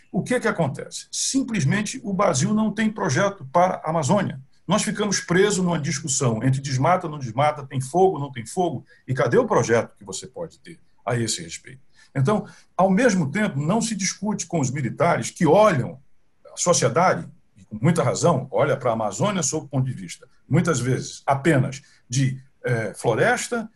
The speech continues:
de índios, de reservas. Mas para o militar, a Amazônia, sobretudo, Sérgio, soberania, em primeiro lugar, defesa do território.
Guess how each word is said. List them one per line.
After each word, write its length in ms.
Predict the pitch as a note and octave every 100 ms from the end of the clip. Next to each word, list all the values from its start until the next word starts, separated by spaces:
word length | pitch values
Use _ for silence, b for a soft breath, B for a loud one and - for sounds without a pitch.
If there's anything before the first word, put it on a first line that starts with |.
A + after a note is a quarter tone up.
| _ -
de 240 | B2 C3
índios, 480 | F#3+ A#3 A#3 A#3 - b b
de 80 | B2
reservas. 680 | C#3+ B2+ D3 D3+ - - - _ -
Mas 200 | C3+ C3
para 280 | G3+ G#3 D3+
o 40 |
militar, 580 | B2+ G#2 D3 D#3 C#3 - _
a 80 | A#2+
Amazônia, 360 | B2+ A#2+ F3 D3+
sobretudo, 640 | - C#3+ B2+ D#3 F#3+ G#2 _ _
Sérgio, 560 | - - E3 D3+ - - _ -
soberania, 880 | - - A#2+ D#3 G3+ D#3 C#3+ F2 -
em 140 | - C#3
primeiro 300 | C3+ D3+ E3+
lugar, 260 | A#2+ C3+
defesa 420 | C3 G2 - F#3+ C#3+
do 80 |
território. 460 | - F2 E2+ -